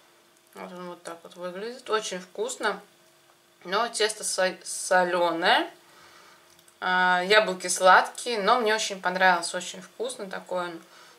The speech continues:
действительно прям слоёный.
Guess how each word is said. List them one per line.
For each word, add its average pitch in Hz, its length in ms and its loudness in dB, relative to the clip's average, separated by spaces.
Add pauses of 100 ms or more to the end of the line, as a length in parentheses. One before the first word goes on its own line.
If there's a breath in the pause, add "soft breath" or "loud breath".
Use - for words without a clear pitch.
(920 loud breath)
действительно 180 600 -8
прям 180 240 -6
слоёный. 185 760 -2